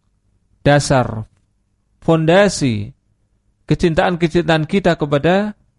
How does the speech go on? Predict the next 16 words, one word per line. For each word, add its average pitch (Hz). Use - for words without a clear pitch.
selainnya. 107
Artinya 233
bahwa 165
tatkala -
kita 240
hendak 185
memberikan 156
cinta 190
ataukah 165
kita 180
tidak 185
memberikannya, 196
ini 190
harus 175
didasarkan -
kepada 170